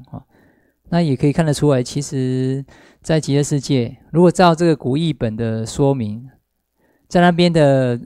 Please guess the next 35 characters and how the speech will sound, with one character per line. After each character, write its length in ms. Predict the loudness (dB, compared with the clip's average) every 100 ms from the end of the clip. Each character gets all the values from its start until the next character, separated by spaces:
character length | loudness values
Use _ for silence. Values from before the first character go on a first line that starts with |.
| -12
呃， 100 | -10
菩 240 | -10 -6 -6
萨 460 | -2 0 -2 -6 -6
或 140 | -4
者 180 | 0 0
阿 100 | 2
罗 100 | 0
汉， 300 | 2 0 -2
他 100 | -4
们 80 | -2
在 120 | -2
听 180 | -2 -4
什 140 | -4 -8
么？ 120 | -10
他 100 | -8
们 160 | -6 -4
也 80 | -4
是 140 | -4
要 80 | -4
听 260 | -4 -8
这 80 | -8
个 160 | -8 -10
般 260 | -2 0
若 140 | 2 0
法 180 | -4 -8
门 240 | -10 -12
啊。 140 | -16 -18 _ _ _ _ _ _
所 140 | -2
以 40 | 2
他 120 | 2
不 140 | 2
是 100 | 0
只 140 | 0 2
有 360 | 2 2 -2
信 640 | -8 -8 -2 -2 -2 -6